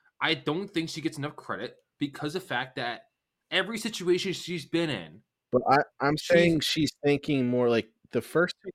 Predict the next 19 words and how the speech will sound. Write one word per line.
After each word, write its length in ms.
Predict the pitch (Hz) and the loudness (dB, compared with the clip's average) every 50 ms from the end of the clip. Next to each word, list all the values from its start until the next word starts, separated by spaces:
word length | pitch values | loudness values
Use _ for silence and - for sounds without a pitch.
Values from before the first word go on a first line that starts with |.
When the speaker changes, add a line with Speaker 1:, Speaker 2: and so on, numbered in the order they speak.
| _ _ - | _ _ 0
Speaker 2:
seasons, 320 | 147 143 147 156 156 139 | 0 0 0 0 -4 -4
she's 220 | - - 135 123 - | -2 -2 -2 -2 -2
been 160 | - 127 117 | -2 -4 -4
so 240 | - - 131 127 120 | -2 0 0 0 0
fixated 600 | - - 123 113 - - - 127 120 117 113 - | 0 -2 -4 -4 -4 -2 -2 0 0 0 0 -2
on 240 | - 117 110 104 95 | -2 -4 -4 -4 -2
Will 220 | 92 101 107 113 117 | -2 0 0 0 0
because 420 | 117 107 - 117 107 98 - - _ _ _ _ - | -2 -4 -2 -2 -2 -2 -2 -10 _ _ _ _ -4
the 160 | - - - 110 | -4 -2 0 0
issue 240 | 113 - - 131 117 | -2 0 0 -2 -2
was 120 | 107 98 | -2 -2
always 400 | - 107 110 107 110 110 107 - | -2 -2 0 0 0 0 -2 -4
surrounded 560 | - - 110 98 98 98 101 104 104 101 82 - _ _ _ _ _ _ _ _ _ _ - | -6 -6 -4 -4 -4 -4 -4 -4 -4 -6 -6 -10 _ _ _ _ _ _ _ _ _ _ -4
by 160 | 104 95 95 | -2 -2 -2
Will. 380 | 90 85 87 101 98 90 80 80 | -2 -4 -4 -4 -4 -4 -4 -8
So 140 | - - 90 | -8 -10 -10
she 140 | - - 113 | -6 -6 -6
was 100 | 98 - | -4 -2
always 420 | - 123 123 120 113 101 - | 0 2 2 2 0 0 -4